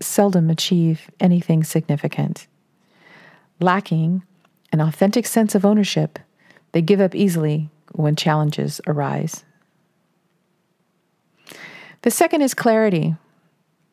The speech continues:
So I ask, "Do I clearly see my dream?" A clear and compelling dream gives direction and meaning to life.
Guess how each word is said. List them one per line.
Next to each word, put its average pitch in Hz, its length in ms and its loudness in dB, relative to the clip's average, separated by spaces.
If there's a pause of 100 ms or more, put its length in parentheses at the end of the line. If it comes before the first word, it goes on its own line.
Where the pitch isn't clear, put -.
(480)
So - 200 0
I 185 40 4
ask, 180 420 0
"Do 170 220 0
I 165 340 2
clearly 269 580 0
see 247 280 0
my 226 240 2
dream?" 156 480 0 (960)
A 165 120 2
clear 269 440 0
and 262 100 2
compelling 220 560 2
dream 175 440 2
gives 180 420 0
direction 160 680 0 (100)
and 160 300 2
meaning 165 420 2
to 151 140 -4
life. 151 340 -2